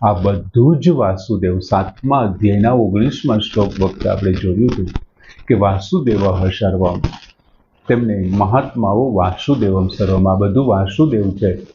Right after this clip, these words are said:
એમના સિવાય કાંઈ છે નહીં, એવું કહે છે. અને ભગવાન પોતે શું કહે છે? તો કે, "સત અસત ચ અહમ."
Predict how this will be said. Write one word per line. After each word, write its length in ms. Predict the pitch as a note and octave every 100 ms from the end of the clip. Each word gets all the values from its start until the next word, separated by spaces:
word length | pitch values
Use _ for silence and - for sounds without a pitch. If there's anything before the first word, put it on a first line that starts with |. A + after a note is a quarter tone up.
| _ - _
એમના 300 | B2 A#2 A2
સિવાય 340 | - A2+ G#2
કાંઈ 260 | G#2 G#2 F#2
છે 220 | - G#2
નહીં, 200 | G2 F#2
એવું 200 | F#2 F#2+
કહે 280 | G2 F2+ F2+
છે. 60 | - - - _ _ _ _ -
અને 180 | G#2+ G2+
ભગવાન 500 | A2 G#2+ B2 A#2+ A2
પોતે 520 | - D#3 E3+ A#3 G#3
શું 320 | - C#3 B2
કહે 160 | A2 G2+
છે? 180 | -
તો 140 | G2+ G#2
કે, 200 | - F#2+
"સત 400 | - - D3 - - _ -
અસત 500 | A#2 - C3+ - A2+
ચ 280 | F#2+ - A#2+ A#2 -
અહમ." 520 | A2+ G2+ G2+ G2 G2